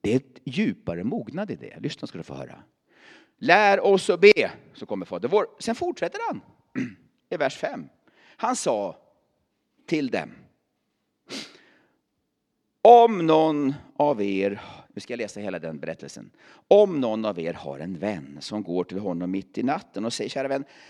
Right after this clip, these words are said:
låna mig tre bröd.' För en vän, en annan person, som är på resa har kommit till mig och jag har inget att sätta fram åt honom. Vem av er skulle då få till svar där inne:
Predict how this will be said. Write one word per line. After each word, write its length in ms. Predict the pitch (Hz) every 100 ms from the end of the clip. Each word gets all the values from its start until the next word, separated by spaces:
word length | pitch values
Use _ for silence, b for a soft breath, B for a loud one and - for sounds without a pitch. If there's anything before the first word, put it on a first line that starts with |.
| B _
låna 280 | 165 156
mig 120 | 151 160
tre 420 | - 202 156 151
bröd.' 540 | 156 139 78 69 - - _ _ _ _ _ _ _ _ _
För 200 | 147 160
en 260 | 151 139 - _ _ _ _ _
vän, 340 | 185 185 101
en 100 | 127
annan 340 | 156 233 147
person, 480 | 82 117 113 78 67 - b b b b b _
som 180 | - 180
är 60 |
på 160 | 175 208
resa 560 | 185 226 143 - - 202
har 140 | 208
kommit 600 | - 277 254 156 202 -
till 160 | 294 220
mig 460 | 151 110 90 85 b b b b
och 120 | - 156
jag 160 | 131
har 180 | 147 165 -
inget 540 | 226 127 104 113 -
att 80 | 143
sätta 320 | - 170 202
fram 480 | - 170 233 226 135
åt 160 | 104 120
honom. 460 | 95 80 71 69 _ b b b b b b
Vem 460 | - 151 214 233 214
av 200 | 120 80
er 200 | 76 82
skulle 360 | - 95 107
då 220 | 95 82 85
få 220 | - 69
till 160 | -
svar 400 | 87 - 65 73
där 180 | 80 -
inne: 340 | 73 71 76